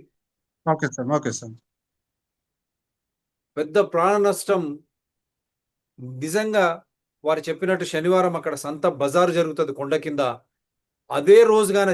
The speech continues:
Speaker 2: జరిగింటే దాని పరిస్థితి ఏంది? వర్ష ప్రభావం, భూ కబ్జాదారులు తవ్వకాలు చేయడం, అదే కదా మీరు చెప్పింది? దాని కొండలను
Speaker 1: అవును
Speaker 2: కూడా
Speaker 1: సార్.
Speaker 2: ఆక్రమించుకొని దాంట్లను అక్కడ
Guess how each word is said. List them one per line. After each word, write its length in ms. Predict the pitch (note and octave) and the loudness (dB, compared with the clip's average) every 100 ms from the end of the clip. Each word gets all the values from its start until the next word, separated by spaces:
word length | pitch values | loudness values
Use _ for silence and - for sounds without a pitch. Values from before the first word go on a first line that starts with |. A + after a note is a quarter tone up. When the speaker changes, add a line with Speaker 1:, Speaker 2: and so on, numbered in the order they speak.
| F3+ | -2
Speaker 2:
జరిగింటే 520 | D3 E3+ F#3 D#3+ E3 C3 B2+ _ _ _ _ _ _ _ _ - | -6 -2 -4 -2 -2 -2 -6 _ _ _ _ _ _ _ _ -12
దాని 240 | C#3 C#3+ | -8 -8
పరిస్థితి 520 | C#3 C#3 E3+ - D3 C#3 | -6 -4 -4 -6 -8 -6
ఏంది? 220 | A#2 A2 _ _ - | -8 -14 _ _ -8
వర్ష 260 | D3 F3 A3 G3 | -6 -2 -4 0
ప్రభావం, 440 | G3 G3 G3+ G#3 A#3+ - _ _ _ _ - | 2 6 6 4 0 -12 _ _ _ _ -4
భూ 80 | F#3+ F#3 | -2 2
కబ్జాదారులు 720 | G3 F3+ G3 F#3 F#3 F#3 F#3 E3 - | 0 2 2 2 2 2 -2 -4 -8
తవ్వకాలు 500 | D3+ F3 F3 F#3 F#3 F3 | -6 -4 -2 -2 -2 -4
చేయడం, 320 | E3+ E3+ D#3+ C#3+ - | -6 -4 -6 -8 -16
అదే 140 | - G3+ | -4 0
కదా 140 | G3+ | 0
మీరు 160 | F#3+ F3+ | -2 -6
చెప్పింది? 340 | F3 F#3+ F#3 A3+ - _ _ _ _ | -10 -10 -10 -12 -18 _ _ _ _
దాని 240 | D3 G3 G#3 G3 F3+ | 0 2 2 0 0
కొండలను 320 | G#3 A3 F3+ | 0 2 4
Speaker 1:
అవును 120 | F3+ | 4
Speaker 2:
కూడా 80 | G3 | 2
Speaker 1:
సార్. 100 | B2+ | -2
Speaker 2:
ఆక్రమించుకొని 640 | A2+ G#3 G3+ - G3+ F#3 D3+ - _ _ - _ A#2 | -4 -6 -8 0 0 0 -4 -14 _ _ -20 _ -4
దాంట్లను 400 | D#3+ F#3 F#3+ F3+ | -2 0 -2 -2
అక్కడ 180 | F3+ | -2